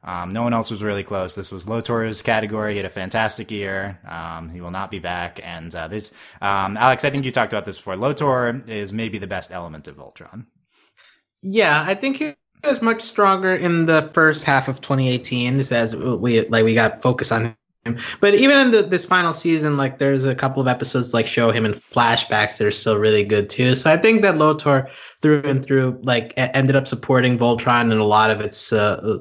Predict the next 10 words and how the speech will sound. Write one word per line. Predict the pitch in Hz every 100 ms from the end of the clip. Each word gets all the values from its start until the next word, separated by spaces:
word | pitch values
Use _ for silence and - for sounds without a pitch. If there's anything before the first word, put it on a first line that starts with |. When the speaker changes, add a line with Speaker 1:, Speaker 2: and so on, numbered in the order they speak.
| -
Speaker 2:
uh, | 113 101
duller | 98 110 107
moments. | 104 110 107 107 -
Like, | 104 104
he | -
was | 113
a | 104
very | 104 107 104
charismatic | - 113 104 110 107 101
character, | 170 175 175 170